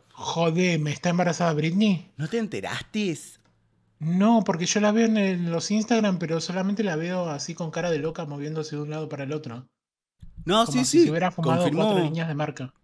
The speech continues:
Speaker 2: Confirmado que, eh, Britney Spears está embarazada, ya fuera de la tutela de su padre. Eso también ha pasado en el interín.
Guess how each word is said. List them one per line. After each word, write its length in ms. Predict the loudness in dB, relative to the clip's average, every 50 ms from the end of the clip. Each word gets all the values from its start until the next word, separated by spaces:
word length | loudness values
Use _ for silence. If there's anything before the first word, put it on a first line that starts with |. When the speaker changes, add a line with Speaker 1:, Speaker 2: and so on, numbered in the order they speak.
| _ _ _
Speaker 2:
Confirmado 640 | -8 -8 -6 -4 -2 -2 0 2 2 2 2 2 0
que, 220 | 0 -2 -2 -4 -6
eh, 100 | -8 -4
Britney 380 | -2 0 0 0 0 0 -2
Spears 440 | -2 -4 -4 -2 0 0 0 0 -2
está 200 | -6 -4 -2 -2
embarazada, 760 | -2 0 0 0 0 0 0 2 2 2 4 2 2 0 -2
ya 180 | -4 -6 -8 -6
fuera 260 | -4 -4 -2 -2 -2
de 140 | -2 -2 -4
la 120 | -6 -6
tutela 300 | -8 -8 -8 -6 -6 -6
de 80 | -6 -8
su 140 | -10 -10 -6
padre. 440 | -2 0 0 2 2 0 -2 -4 -6
Eso 160 | -8 -10 -12
también 400 | -12 -12 -8 -4 -4 -2 -2 -2
ha 80 | -2
pasado 340 | -2 -4 -4 -4 -4 -4 -4 -4
en 60 | -6
el 100 | -8 -8
interín. 640 | -10 -10 -10 -6 -4 -2 -2 -2 -2 -2 -4 -8